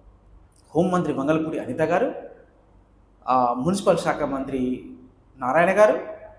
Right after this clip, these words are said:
బులిశెట్టి శ్రీనివాసరావు గారు, కొంతమంది ఎమ్మెల్యేలు ఉన్నారు. రాత్రికి రాత్రి మధ్యాహ్నం సమయంలో మాజీ మంత్రి వెళ్ళాడు. రాత్రికి రాత్రి ఈ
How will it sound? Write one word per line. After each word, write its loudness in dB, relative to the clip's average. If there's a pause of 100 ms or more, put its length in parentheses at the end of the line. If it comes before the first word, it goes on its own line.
(760)
బులిశెట్టి 6
శ్రీనివాసరావు 2
గారు, 2
కొంతమంది 0 (100)
ఎమ్మెల్యేలు 2
ఉన్నారు. -4 (1000)
రాత్రికి 6
రాత్రి 6
మధ్యాహ్నం 6
సమయంలో 4 (280)
మాజీ 2
మంత్రి -2
వెళ్ళాడు. 0 (300)
రాత్రికి 6
రాత్రి 8
ఈ 0